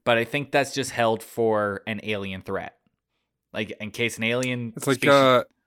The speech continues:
Speaker 2: it's like North Korea.
Speaker 1: <laughs> What?
Speaker 2: It's the exact same thing. It is, 'cause North Korea has a bunch of nukes, so everyone else has to have nukes. And the only reason that North Korea i-, that nobody attacks North Kore-, North Korea,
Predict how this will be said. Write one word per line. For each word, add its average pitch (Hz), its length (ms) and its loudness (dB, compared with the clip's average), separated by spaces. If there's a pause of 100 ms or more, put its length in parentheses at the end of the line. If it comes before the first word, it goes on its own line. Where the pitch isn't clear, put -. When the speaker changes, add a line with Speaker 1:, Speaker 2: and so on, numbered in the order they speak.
(200)
Speaker 2:
it's - 140 -12
like 147 120 0
North 127 220 2
Korea. 87 320 -4 (460)
Speaker 1:
<laughs> - 240 -2 (800)
What? 427 420 2 (100)
Speaker 2:
It's - 160 -8
the 143 60 0
exact 131 320 6
same 104 180 -2
thing. 87 220 -10 (300)
It 180 120 0
is, 240 320 2 (320)
'cause 117 140 -4
North 151 240 2
Korea 143 340 6
has 113 180 6
a 98 40 -2
bunch 98 180 0
of 90 60 -8
nukes, 87 440 -8 (320)
so - 160 -2
everyone 120 260 6
else 131 140 4
has 101 160 2
to 95 60 -6
have 92 180 -2
nukes. 90 480 -6 (260)
And 98 140 -4
the 110 40 2
only 120 200 0
reason 117 440 0
that 98 180 0
North 104 260 -4
Korea 104 640 -2
i-, - 40 -10 (280)
that 98 320 -6
nobody 104 380 0
attacks 110 360 -4
North 107 140 -4
Kore-, 113 300 -4
North 107 320 -12
Korea, 107 380 -2